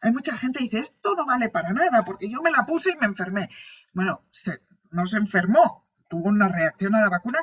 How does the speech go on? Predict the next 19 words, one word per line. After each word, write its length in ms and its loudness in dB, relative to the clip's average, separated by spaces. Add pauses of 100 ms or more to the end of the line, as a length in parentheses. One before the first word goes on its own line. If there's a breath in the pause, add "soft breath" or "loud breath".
(100)
que 160 -8
quiere 240 2
decir 300 -2
que 100 -4
la 120 -2
vacuna 340 -8
está 180 -4
funcionando, 680 -4 (760 loud breath)
pero 240 2
no 140 4
se 160 0
murió. 460 2 (600)
Y 100 -2
eso 220 -2
es 80 -10
lo, 240 0
lo 100 2
importante, 640 -4
¿no? 260 -6